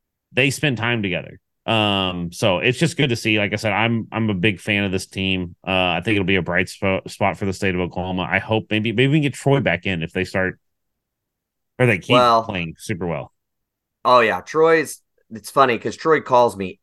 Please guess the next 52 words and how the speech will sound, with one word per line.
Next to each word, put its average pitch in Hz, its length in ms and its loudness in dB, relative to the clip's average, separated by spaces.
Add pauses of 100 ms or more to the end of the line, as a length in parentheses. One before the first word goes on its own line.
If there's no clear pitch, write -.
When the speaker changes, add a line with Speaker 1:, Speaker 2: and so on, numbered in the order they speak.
Speaker 2:
every 104 300 4
day 95 200 2
to 85 80 -6
talk 90 280 -2
Thunder 85 300 -2
now, 85 300 -4
more 98 300 4
than 98 120 2
he 98 100 0
even 95 180 0
does 92 400 2
O 101 140 8
U. 92 520 0
Uh, 92 340 4
but 98 240 2
they 110 180 4
are 117 240 8
in 110 80 2
the 107 60 0
midst 104 260 -2
of 90 100 -10
packing 101 420 0
their 90 160 -4
home. 107 540 4 (340)
Uh, 92 220 -2
he's 95 220 2
moving 101 300 6
to 101 180 4
a 95 60 6
new 92 160 2
house. 95 320 4
That's 98 160 -4
why 95 160 2
he's 92 120 -4
not 95 140 -2
Speaker 1:
Yep. 92 100 0
Speaker 2:
on 90 80 -2
with 90 140 -4
us 90 160 -2
tonight. 87 540 -2
So, 85 400 -2
I - 40 -6
mean, 87 180 -4
you 85 80 -8
got 98 180 4
all 92 140 4
that 90 180 -2
stuff 92 220 -4
going 90 240 -2
on. 82 300 -2
But, 82 260 -6 (460)
um, 82 680 -2